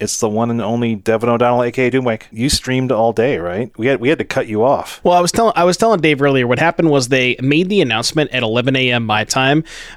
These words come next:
Speaker 2: but the actual bans didn't go into effect on Magic Online until three P M Eastern my time.
Speaker 1: Oh, no.
Speaker 2: So I had to, like, we, we kinda just chilled on stream for a little bit, built a bunch of copter decks, then I was like, "I'm just gonna take a break and then come back at three." So it was good, though.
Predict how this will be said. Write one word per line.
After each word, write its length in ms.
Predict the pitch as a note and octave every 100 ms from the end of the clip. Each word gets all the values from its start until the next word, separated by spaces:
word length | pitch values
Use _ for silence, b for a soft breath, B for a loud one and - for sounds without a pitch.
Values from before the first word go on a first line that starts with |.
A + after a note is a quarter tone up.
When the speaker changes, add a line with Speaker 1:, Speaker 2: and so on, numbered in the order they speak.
| -
Speaker 2:
but 280 | C#3 B2+ A#2 -
the 500 | A#2+ C3+ B2+ B2 A#2+
actual 520 | C3+ C#3 - D#3+ D3
bans 440 | A#2+ A#2 A2+ C3+ C#3+
didn't 220 | C3 B2+
go 140 | B2+
into 200 | B2 C3+
effect 340 | B2 - A#2+ B2
on 160 | A2
Magic 300 | A2 A2 A2+
Online 400 | C3+ C#3 D3 D3 -
until 300 | B2 - A#2+
three 360 | - - A2+
P 200 | A#2 C#3
M 120 | C3+ C#3
Eastern 380 | C3+ D#3 D#3
my 160 | D3+ D#3
time. 400 | D#3+ E3 E3+ F3+
Speaker 1:
Oh, 140 | A2
no. 240 | F2 G2 F#2+
Speaker 2:
So 200 | - C#3
I 80 | C3
had 140 | C3+
to, 80 | C3+
like, 320 | C3 B2 -
we, 180 | D3 C#3+
we 160 | D3+
kinda 220 | D3+ F3 D3
just 200 | C#3+ -
chilled 220 | E3 D3
on 120 | C3+
stream 240 | - C3+
for 100 | A#2+
a 20 | C3+
little 180 | B2+
bit, 200 | B2 B2
built 160 | B2+ A#2
a 40 | B2
bunch 180 | B2
of 80 | -
copter 300 | - A#2 B2
decks, 240 | A#2+ A#2+ -
then 140 | B2
I 80 | A2+
was 140 | G#2+
like, 120 | A#2
"I'm 80 | C3+
just 100 | -
gonna 100 | E3+
take 180 | - C3
a 60 | B2+
break 240 | A#2 A2+
and 80 | A2+
then 80 | A2
come 120 | A2
back 240 | G#2+ G#2+
at 80 | A2
three." 260 | A#2 A2+ A#2
So 260 | - A#2
it 380 | A#2+ - - -
was 100 | -
good, 140 | D#3+ D#3
though. 140 | A2